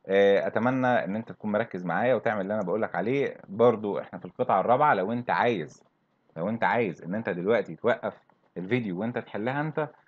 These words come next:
فأنت ممكن تعمل كده وترجع تشوف الحل بتاعي. الموضوع ده هيفرق، هيفيدك كويس جدًا وهيفرق معاك يعني،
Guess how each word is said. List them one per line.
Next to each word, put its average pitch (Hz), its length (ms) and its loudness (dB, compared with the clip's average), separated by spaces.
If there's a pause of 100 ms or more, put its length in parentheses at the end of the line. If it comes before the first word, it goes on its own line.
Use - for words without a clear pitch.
(140)
فأنت 123 220 -2
ممكن 113 240 -8
تعمل 104 240 -2
كده 110 200 -2
وترجع 95 320 -4
تشوف - 260 -12
الحل 110 300 -2
بتاعي. 123 220 -4
الموضوع 104 320 -2
ده 98 120 -4
هيفرق، 92 360 -10
هيفيدك 104 440 -4
كويس 113 240 -2
جدًا 110 300 -4
وهيفرق 104 300 -6
معاك 92 320 -4
يعني، 71 220 -8